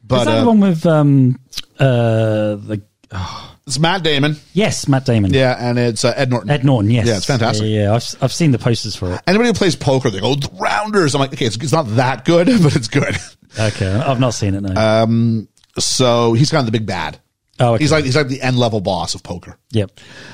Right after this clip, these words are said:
Speaker 1: Um, so there's a confessional scene. It's okay, where Aramis is talking to Queen Anne, and we go back to King Lessons, and Philippe's just found out his mother is alive. Again, information they probably could have told him earlier,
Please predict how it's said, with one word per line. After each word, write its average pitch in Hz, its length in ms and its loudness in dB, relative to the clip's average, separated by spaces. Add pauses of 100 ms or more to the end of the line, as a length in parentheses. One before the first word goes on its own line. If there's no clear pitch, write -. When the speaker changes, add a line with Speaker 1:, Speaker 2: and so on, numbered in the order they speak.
(320)
Speaker 1:
Um, 107 880 2
so 110 800 2 (320)
there's 135 160 0
a 127 40 -8
confessional 156 580 0
scene. 175 420 0
It's - 160 -2
okay, 92 680 -2
where 107 480 0
Aramis 117 460 0
is 107 100 -2
talking 107 460 -2
to 104 140 -4
Queen 104 260 -4
Anne, 78 320 -8 (580)
and 117 60 0
we 127 80 4
go 131 60 2
back 165 180 0
to - 80 -12
King 180 220 0
Lessons, 170 400 2
and 127 100 0
Philippe's 147 320 0
just - 180 -4
found 139 220 2
out 127 60 4
his 104 120 0
mother 147 300 2
is 143 80 2
alive. 170 400 2
Again, 127 280 0
information 95 460 -2
they 87 60 -4
probably 80 220 -8
could 78 60 -8
have - 140 -12
told 82 120 -4
him 78 100 -12
earlier, 117 400 2